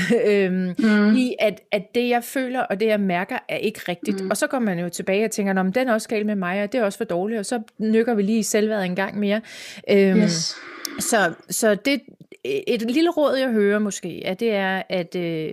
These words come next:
Speaker 1: blive ved. Altså, hvis du virkelig mener, øh,
Speaker 2: Ja.
Speaker 1: at det her, det er noget tilbagevendende, og noget, du kan se, som
Speaker 2: Mhm.
Speaker 1: der er et mønster, så skal man blive ved, og man skal prøve de forskellige læger af, ellers skal man prøve at skifte læge,
Speaker 2: Mhm.
Speaker 1: hvis det er. Øh,
Speaker 2: Ja.
Speaker 1: jeg har jo den video omkring, øh,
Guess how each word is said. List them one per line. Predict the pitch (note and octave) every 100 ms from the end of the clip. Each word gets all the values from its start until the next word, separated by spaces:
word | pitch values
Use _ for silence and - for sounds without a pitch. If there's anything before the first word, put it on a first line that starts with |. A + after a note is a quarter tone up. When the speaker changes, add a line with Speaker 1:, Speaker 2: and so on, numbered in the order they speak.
| -
Speaker 1:
blive | - G#3
ved. | G3+ F3+ F#3 -
Altså, | F#3+ G#3+ G3
hvis | G3
du | F#3+ F#3+ F#3+ F#3+
virkelig | B3 C4+ C#4 C4
mener, | A#3+ A#3 A3+ A3+ - - - -
øh, | G3
Speaker 2:
Ja. | F#3+ F#3 F3 E3+ -
Speaker 1:
at | G3+
det | G#3+
her, | G#3 G3+
det | G3+
er |
noget | G3+ G3
tilbagevendende, | - G3 G3+ A3 G3 F#3
og | F#3
noget, | G3
du | G3
kan | F#3+
se, | F#3 - A3 -
som | G#3+
Speaker 2:
Mhm. | G3
Speaker 1:
der | G3
er |
et | F#3+
mønster, | G3 F#3+ - G3+
så | F#3
skal | F#3+ G#3
man | G3
blive | F#3+
ved, | F3 F#3+
og | G3
man | F#3
skal | -
prøve | - G3
de | F#3+
forskellige | F#3+ A3 G#3
læger | G3+ G3+ A3
af, | G3+ F#3+
ellers | G3+
skal | G3 -
man | F#3
prøve | E3+ F#3+
at |
skifte | F#3+ G3+ - -
læge, | F3+ F#3
Speaker 2:
Mhm. |
Speaker 1:
hvis | F3+
det | F#3+ -
er. | E3+ E3+ - - - - - -
Øh, | F#3+
Speaker 2:
Ja. | F#3 F3+ F3+ -
Speaker 1:
jeg | G3 G3
har | A3
jo | G3 F#3
den | F#3 F#3
video | F#3+ F3 F#3+
omkring, | F3 E3 F#3+ F3 F#3
øh, | F#3 F3 E3+ E3+ E3+